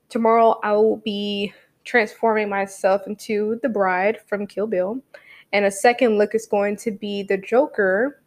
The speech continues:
Of course, we all know the Joker from Batman. That's one of Batman's, you know, nemesis. And I'm going to have a shoot with my friend. So we're going to go ahead and team up.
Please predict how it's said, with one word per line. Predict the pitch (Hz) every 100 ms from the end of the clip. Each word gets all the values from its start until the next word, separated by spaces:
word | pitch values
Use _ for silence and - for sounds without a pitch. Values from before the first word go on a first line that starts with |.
| _
Of |
course, | - 202 -
we | 196
all | 190
know | 202
the | 196
Joker | 196 196 196
from | 220 233
Batman. | 208 190 196 196 208 220 -
That's | - 185 185 -
one | 190
of | 185 185
Batman's, | 185 - 196 196 -
you |
know, | 196
nemesis. | 190 190 196 - 330 - - _ _ _ _ _ _
And | 208 202 196 196 196 196 -
I'm | 190 190 196 196
going | 196 196 202 196 214
to | 202 196 196 - -
have | 196 190
a |
shoot | 214 262
with | 269
my | 339
friend. | 480 466 - -
So | - 202 202 - _ _
we're | 208
going | 233 240
to | 220
go | 208
ahead | 214 208 220
and | 202 190 190 - _ _ -
team | - 320 262
up. | 240 240